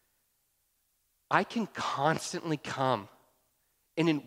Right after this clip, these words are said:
wonderful ways do two things. Reflect back on the amazing things God has done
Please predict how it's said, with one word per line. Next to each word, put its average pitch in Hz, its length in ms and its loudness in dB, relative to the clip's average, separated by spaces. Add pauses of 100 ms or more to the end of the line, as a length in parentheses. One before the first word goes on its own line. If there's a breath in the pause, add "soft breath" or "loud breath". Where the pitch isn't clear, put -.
(120)
wonderful 165 540 2
ways 127 280 -2
do 135 100 -10
two 135 200 -6
things. 127 340 -6
Reflect 156 500 2
back 131 380 4
on 117 240 -2 (260 loud breath)
the 139 120 2
amazing 147 800 2 (200 loud breath)
things 127 640 -2 (280 soft breath)
God 147 420 6 (120)
has 131 280 -6
done 127 380 2